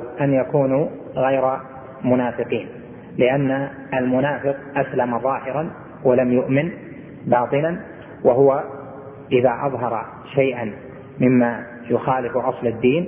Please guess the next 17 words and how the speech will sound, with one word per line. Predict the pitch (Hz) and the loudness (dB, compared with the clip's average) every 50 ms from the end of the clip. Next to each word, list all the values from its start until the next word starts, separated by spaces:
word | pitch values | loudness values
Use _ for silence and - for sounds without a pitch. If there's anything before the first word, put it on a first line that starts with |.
| - - | -4 0
يكفر | 139 139 143 - - - - 147 156 175 190 190 - - | 0 2 2 0 -4 0 2 4 6 6 6 4 2 -2
بعد | 143 139 147 131 127 123 | 2 2 2 2 2 -2
إسلامه، | 123 120 113 - - - 120 120 117 113 110 104 107 - - - - - - - - - | -4 -4 -4 -8 -2 0 0 0 0 0 -2 -4 -6 -10 -14 -16 -16 -18 -18 -16 0 0
وكذلك | 156 160 170 165 165 143 127 135 151 - - - - - - - - - - - - - - - - - - - - - 139 | 2 4 4 4 4 2 0 -2 -4 -8 -10 -14 -16 -16 -16 -16 -16 -16 -16 -18 -18 -18 -18 -18 -18 -20 -20 -20 -16 4 6
إذا | 139 127 127 120 | 8 8 8 6
كان | - 147 139 131 127 123 | 2 0 -2 -2 0 -2
من | 123 120 120 | 0 0 2
غير | 120 135 135 120 | 4 4 4 4
المنافقين | 120 120 117 117 113 113 104 - 120 117 - 139 147 165 180 - - - - - - - - - | 2 2 2 2 2 0 2 0 0 2 4 4 4 4 -2 -6 -10 -12 -14 -16 -16 -6 0 0
فإن | 127 135 139 143 131 | 2 4 4 4 2
كلمته | 123 - 151 143 143 131 127 117 - 123 113 120 113 | 4 4 4 4 4 4 2 0 0 0 2 2 2
تلك | 107 - 151 147 151 147 - - - - - - - - | 4 4 4 4 4 0 -4 -8 -12 -14 -14 -14 -10 0
جعلته | - 117 110 123 131 131 131 - 120 120 | 2 2 4 4 4 2 2 0 2 4
يكفر | 135 135 - - - 139 127 135 131 - - - - - - - 143 | 4 2 0 0 2 2 2 2 0 -4 -12 -16 -16 -16 -12 4 4
بعد | 139 120 120 120 123 123 127 123 - - - - - | 4 6 6 4 2 2 2 0 -2 -8 -12 -8 -6
إسلامه. | - - - 127 117 110 104 - - - - - - - - - - - | -6 -2 2 4 4 4 2 -2 -8 -14 -16 -16 -18 -18 -18 -14 -2 0
قال: | 143 147 151 170 175 170 | 0 2 2 -2 -4 -6